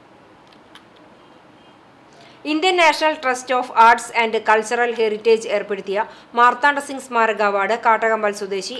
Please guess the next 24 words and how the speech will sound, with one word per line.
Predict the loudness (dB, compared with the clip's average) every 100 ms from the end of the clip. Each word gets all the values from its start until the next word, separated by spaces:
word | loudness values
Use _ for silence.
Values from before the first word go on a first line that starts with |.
| -6
എം | -4 -4
എൻ | -4
മണികണ്ഠന് | -6 -6 -8 -8 -6
സമ്മാനിച്ചു. | -6 -6 -8 -10 -18 -18 -20 -16 0 2
ഓയിൽ | 2 0 -2
പെയിന്റിംഗ്, | -2 -6 -6 -6
restoration | -2 -2 -2 -2 -6 -4
and | -4 -2 -2
കൺസർവേഷൻ | -2 -4 -4 -4 -4 -6
മേഖലയിലും | -6 -6 -6 -6 -10 -20 -20 -20 -14
സ്റ്റെയിൽ | 0 2 2 -2
ഗ്ലാസ് | 0 0 -2 2 4
ആർട്ട് | 4 2
കൺസർവേറ്റർ | 0 0 -2 -2 -2 -2 -2
മേഖലയിലും | -2 -2 -4 -4 -8 -14 -14 -6
മൂന്ന് | -4 -2 0
പതിറ്റാണ്ടിലേറെ | 0 0 -2 -2 -2 0 0
കാലം | 0 0
നടത്തിയ | -4 -2 -4 -2
സേവനവും | -4 -4 -4 -4 -4 -2
പരിഗണിച്ചാണ് | 0 -2 -4 -2 -4 -4 -10 -16 -6
പുരസ്കാരം | -4 -2 0 0 0 -4
സമ്മാനിക്കുന്നത്. | -4 -4 -6 -10 -12 -14 -14 -20 -18 -2
റിട്ടയേർഡ് | 0 2 2 0